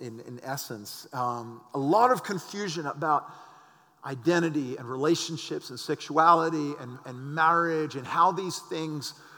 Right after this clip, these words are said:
all come together, that we, we live in the midst of these things. And I, I just want to name it as well. I think the confusion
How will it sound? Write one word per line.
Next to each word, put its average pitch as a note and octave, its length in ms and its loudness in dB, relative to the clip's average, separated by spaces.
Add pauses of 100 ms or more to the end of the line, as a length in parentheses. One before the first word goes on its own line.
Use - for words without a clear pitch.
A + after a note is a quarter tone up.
(220)
all D#3 180 4
come D3+ 320 -4
together, D3 600 0
that C3+ 120 -8
we, C3+ 120 -6
we D3 160 -8
live D3+ 300 2
in E3 100 -2
the C#3 60 -8
midst D#3 360 -6
of C#3 100 -8
these C#3 220 -6
things. C3 340 -10
And D#3 400 -4
I, D#3+ 160 2
I F#3+ 140 0
just G4 160 0
want C#3+ 160 -2
to B2+ 40 -8
name D3+ 280 -2
it D3+ 40 -2
as A#2+ 140 -6
well. D3+ 260 0
I C4 180 -2
think G#3 280 -10
the D3 60 -8
confusion B2+ 1160 -10